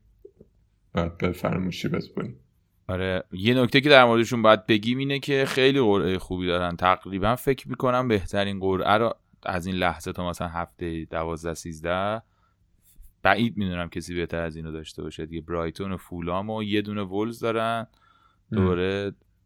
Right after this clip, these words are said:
Speaker 2: اه، لیدز و برنلی و نیوکاسل و وست برام و بعد می‌خورن به تاتنهام و وست هم و بعد می‌خورن به لیورپول. یعنی چند تا
Speaker 1: خوبه.
Speaker 2: بازیه که فرض کن واقعاً خوبه. من تقریباً که چک کردم یادم نمیاد که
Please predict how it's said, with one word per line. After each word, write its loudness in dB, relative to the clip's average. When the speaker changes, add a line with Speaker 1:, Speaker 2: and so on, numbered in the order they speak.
Speaker 2:
اه، -8
لیدز -4
و 6
برنلی -2
و -4
نیوکاسل -4
و -2
وست -2
برام 0
و 0
بعد 6
می‌خورن -2
به 0
تاتنهام -4
و -6
وست -2
هم -2
و -4
بعد 4
می‌خورن -4
به -4
لیورپول. -6
یعنی -10
چند 0
تا 0
Speaker 1:
خوبه. 2
Speaker 2:
بازیه 2
که -8
فرض -4
کن -12
واقعاً -2
خوبه. -4
من -2
تقریباً -2
که -8
چک -10
کردم -4
یادم -4
نمیاد -10
که -18